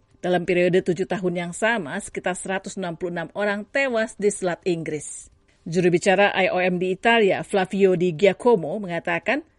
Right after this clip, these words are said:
pekan lalu saja delapan puluh lima orang tewas dalam dua insiden terpisah ketika mencoba mencapai Italia dari Libya. Tragedi itu nyaris tidak menjadi perhatian di Eropa.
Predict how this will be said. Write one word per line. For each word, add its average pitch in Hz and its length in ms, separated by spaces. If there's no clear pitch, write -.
pekan 285 240
lalu 262 160
saja 247 400
delapan 202 480
puluh 202 160
lima 196 80
orang 185 240
tewas 196 320
dalam 180 240
dua 180 240
insiden 175 320
terpisah 202 560
ketika 190 320
mencoba 180 400
mencapai 170 480
Italia 208 640
dari 190 320
Libya. 190 400
Tragedi 170 480
itu 233 400
nyaris 254 480
tidak 214 240
menjadi 202 160
perhatian 196 640
di 139 80
Eropa. 156 640